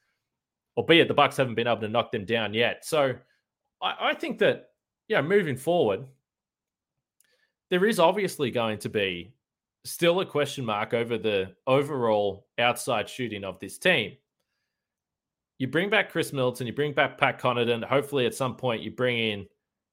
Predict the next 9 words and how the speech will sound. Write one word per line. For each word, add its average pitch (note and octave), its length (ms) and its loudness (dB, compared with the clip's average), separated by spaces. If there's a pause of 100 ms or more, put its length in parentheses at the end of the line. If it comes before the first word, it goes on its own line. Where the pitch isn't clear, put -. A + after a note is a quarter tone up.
(140)
Joe B2+ 240 4
Ingles A2+ 320 -2
as F2+ 140 -12
well. A#2 540 2 (1160)
You E3+ 100 -4
feel A3 260 4
like F#3 260 4
that C3 200 6
helps. - 520 -2